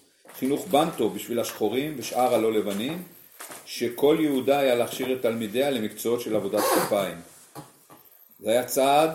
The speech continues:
שהתכוון לשעבד נפשית דורות של תלמידים.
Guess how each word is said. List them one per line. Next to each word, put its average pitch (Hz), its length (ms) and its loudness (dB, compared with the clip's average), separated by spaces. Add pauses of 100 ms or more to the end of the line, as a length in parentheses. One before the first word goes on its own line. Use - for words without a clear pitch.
(200)
שהתכוון 117 840 -4
לשעבד 123 460 -2
נפשית 131 380 -6
דורות 117 280 4
של 117 160 -6
תלמידים. 92 560 -4